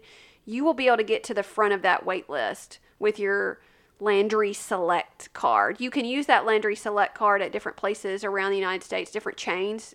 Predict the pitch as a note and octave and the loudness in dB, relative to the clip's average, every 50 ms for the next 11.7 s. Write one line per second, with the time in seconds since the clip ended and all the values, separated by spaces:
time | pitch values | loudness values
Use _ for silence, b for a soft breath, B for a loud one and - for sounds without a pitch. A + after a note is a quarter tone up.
0 | - - A3 - A3 G3 G3 - - F#3+ G3 G3+ G3+ G3+ G3+ G#3 G3+ G3+ - - | -16 -14 -8 -6 -6 -6 -6 -6 -8 -6 -4 -2 -2 -2 -2 -2 -4 -6 -4 -4
1 | E3 G3+ - - F3+ G3 G3 - - - F#3 F3+ F#3 - G3 F#3 F#3+ G3 G#3 G#3+ | -6 -6 -6 -6 -4 -4 -4 -4 -4 -6 -6 -6 -6 -8 -6 -4 -2 -2 -2 -4
2 | B B B B B B B - A3 A3 A3+ A3+ - - G#3+ - - A#3 A3 G#3+ | B B B B B B B 2 2 4 2 2 4 4 4 4 4 4 2 2
3 | A3 - - G#3 G3 F#3 - A#3 G#3+ G#3 G#3 G#3+ - - C#3+ C#3 G#3 G3+ G3+ G#3 | 2 0 -2 -4 -4 -2 0 2 4 4 4 2 0 -4 -10 -6 -4 -2 0 0
4 | G#3 G#3 G#3 G#3 G#3+ G#3 B B B B B B B _ - G#3+ G#3 A#3 C4 C4+ | 0 2 2 0 0 -2 B B B B B B B _ -10 -6 -4 -2 4 8
5 | B3+ A3+ A3+ A3 G#3 A3 A3 A3 G3+ G#3 G#3+ G3 F#3+ G3 G3 G3 G3 G3 G3+ G3+ | 8 8 8 8 4 2 0 -4 -6 -2 2 4 6 6 6 6 6 4 0 -4
6 | - - - G3+ G#3 G3+ G3 G3 G3 G3 G3 G3+ b b b b b b b b | -8 -10 -6 -2 0 0 0 0 -2 -2 -4 -8 b b b b b b b b
7 | _ _ _ - - - G#3+ G#3+ G#3 G3 F#3+ - G3 A3 A3 - G3+ G#3 - - | _ _ _ -16 -4 -2 -2 2 2 0 0 0 -4 -6 -6 -6 -6 -4 -4 -4
8 | - F#3+ F#3+ - - F#3+ G3 F3+ F#3 F3+ F3+ F3+ F#3 F#3 F3+ - - F#3+ F#3 G3 | -4 -4 -6 -4 -4 -4 -4 -2 0 2 2 2 2 0 -2 -2 -4 -4 -4 -4
9 | G3+ - G#3 F#3+ F#3 F#3+ - - - G#3+ G3 G3+ - G#3 F#3 F#3 F#3+ F#3+ F#3+ F#3+ | -4 -4 -2 -2 -2 -2 -4 -8 -6 -6 -6 -4 -4 -4 -2 -2 0 -2 -2 -2
10 | F#3+ G3 - - - A3 G#3 G3 G3 F#3+ F#3+ G3 F#3 - - - - - - - | -4 -4 -6 -8 -8 -6 -4 0 4 6 6 6 6 4 -2 -12 -20 -20 -20 -20
11 | - - G#3 G3+ - - F#3+ F#3+ F#3 F#3 F#3 F#3 F#3+ | -12 -6 -6 -6 -4 -2 -2 0 0 0 -2 -4 -4